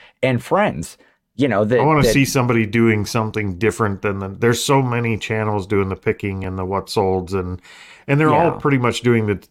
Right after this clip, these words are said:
Speaker 2: the same exact channels, but with different personalities, which is what makes them
Speaker 1: Yeah.
Speaker 2: unique. I'd love to see somebody doing something different. So I'm always looking for new channels. Like, anything they're doing different that makes them stand out, I'm always looking to see
Speaker 1: Yeah.
Speaker 2: something,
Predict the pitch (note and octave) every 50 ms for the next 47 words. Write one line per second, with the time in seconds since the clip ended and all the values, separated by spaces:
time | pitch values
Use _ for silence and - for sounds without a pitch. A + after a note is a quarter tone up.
0 | _ - A2+ A2 - - - - A2 G#2 G2+ F#2+ G2+ F#2+ F2 F#2 G2+ G2 F#2+ F2+
1 | - - - - A2 G#2 G2+ G2 F#2+ F#2 - - G#2+ F#2+ F2+ F2 F2+ G#2+ - -
2 | F#2+ F2 - - G2+ F#2 - G#2 G2 F#2+ F#2+ G2 G2+ A2 A#2 A#2 A2+ - A2 A#2
3 | A2+ - C3 B2 G#2+ A2+ A#2 G#2+ G#2 G2+ G2 - - - B2 G2+ - F#2 F2 F2
4 | G2+ - _ _ _ _ _ _ _ _ _ _ _ _ _ _ _ - A2+ A2
5 | G2 C3 C3 C#3 B2+ B2 A#2 - - B2+ A#2 A2 - A#2 A2 G#2+ G2+ F#2+ E2+ G#2+
6 | G#2 G2 F#2 F2+ - - G2+ F#2 E2+ - F2+ E2+ D2+ D2 - _ - G#2 F#2 -
7 | - - F2 - - _ - - A2+ A2 A#2 C3+ C#3 A#2 - A2+ A2 - A#2 -
8 | - G#2 F#2 F#2 F#2 F2 - F#2+ F2+ E2 E2+ F2+ F2+ - - - _ _ _ -
9 | - F#2+ F3+ - - - - - - - _ - C#3+ E3+ G3 D#3 - C#3 A#2+ A2+
10 | A2 A2 G#2 F2 A#2 A#2 A2 G#2 F#2+ F2 A2+ A2 - A2 G2 F2+ G#2 F#2 G2 G2
11 | F#2 - - F#2+ F2 - - G2 F#2+ F2+ F#2+ F#2 F#2+ F2+ F2+ F2+ F#2 F#2+ G2+ G#2
12 | F#2 E2+ F2 G2+ F#2+ - - F2+ F2 E2+ - - G#2+ F2+ F2 - C3 B2+ B2+ A2+
13 | D#2+ - F#2+ F2 E2+ E2+ E2 E2